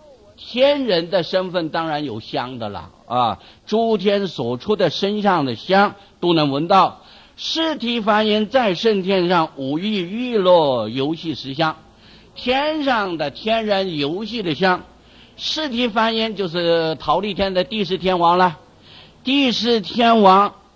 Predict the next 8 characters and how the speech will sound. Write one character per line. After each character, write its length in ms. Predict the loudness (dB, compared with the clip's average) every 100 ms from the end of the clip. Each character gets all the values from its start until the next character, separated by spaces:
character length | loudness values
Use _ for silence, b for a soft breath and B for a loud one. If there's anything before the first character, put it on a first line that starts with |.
| _
在 400 | 2 4 6 2
圣 540 | 0 2 4 4 2
殿 320 | 0 0 0
上， 240 | 0 -2 -4
圣 360 | -10 0 0 0
是 160 | -4 -8
殊 320 | -8 -10 -6
胜， 240 | -2 -4